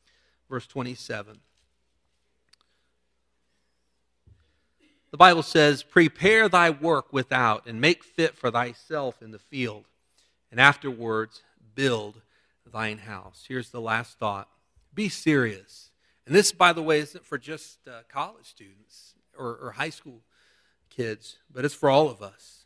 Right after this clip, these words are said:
Be serious about preparation. Be serious about your preparation.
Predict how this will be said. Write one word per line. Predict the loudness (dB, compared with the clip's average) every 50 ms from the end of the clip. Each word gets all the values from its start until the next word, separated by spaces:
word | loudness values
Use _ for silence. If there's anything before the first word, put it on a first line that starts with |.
| _ _ _
Be | -6 -4
serious | -4 -4 -8 -8 -4 0 0 0 0 -2 -6 -10 -20 -20 _ _ _ _ _ _ _ _ _ _ _ _ _ -6
about | -2 4 6 6 6 6 0
preparation. | 0 0 0 0 _ -4 -4 -2 -2 -2 -6 -10 -16 -18 -20 -20 _
Be | -4 -4 -4
serious | -4 -4 -6 -4 2 2 2 2 2 -2
about | -6 0 2 2 2 2 -2 -6 _ _ _
your | -8 -4 -4 -4
preparation. | -4 _ -2 -2 -2 -2 -6 -6 -4 -4 -4 -6 -10 -14 -14 -14